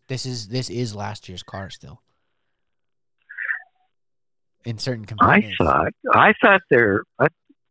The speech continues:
Speaker 2: I thought McLaren was bringing a big upgrade for Bahrain.
Speaker 1: No, I heard it not, it's not even, it's not gonna be till April at the earliest.
Speaker 2: Oh, well.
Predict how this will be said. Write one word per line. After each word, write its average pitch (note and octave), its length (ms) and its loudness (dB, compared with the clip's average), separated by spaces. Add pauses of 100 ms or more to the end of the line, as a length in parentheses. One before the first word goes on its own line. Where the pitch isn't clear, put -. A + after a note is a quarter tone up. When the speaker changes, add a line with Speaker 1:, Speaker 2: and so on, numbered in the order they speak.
(120)
Speaker 2:
I F3+ 160 4
thought A3 140 0
McLaren B2+ 440 4
was G2+ 140 2 (120)
bringing F#2 300 2
a D2+ 60 -6 (100)
big E2+ 220 4
upgrade D2+ 500 -2 (220)
for D#2 140 2 (120)
Bahrain. - 480 -2 (460)
Speaker 1:
No, A#2 240 -8
I A2+ 100 -6
heard B2+ 300 -8
it - 160 -14
not, G#2 300 -12 (100)
it's A#2 180 -14
not G#2+ 180 -10
even, G#2 260 -12
it's - 200 -18
not G#2 120 -12
gonna G2 120 -16
be G2 80 -16
till F#2+ 220 -16
April G2 400 -18 (240)
at G2+ 100 -18
the - 160 -14
earliest. G2+ 540 -14 (1080)
Speaker 2:
Oh, A2 200 6
well. F2+ 260 0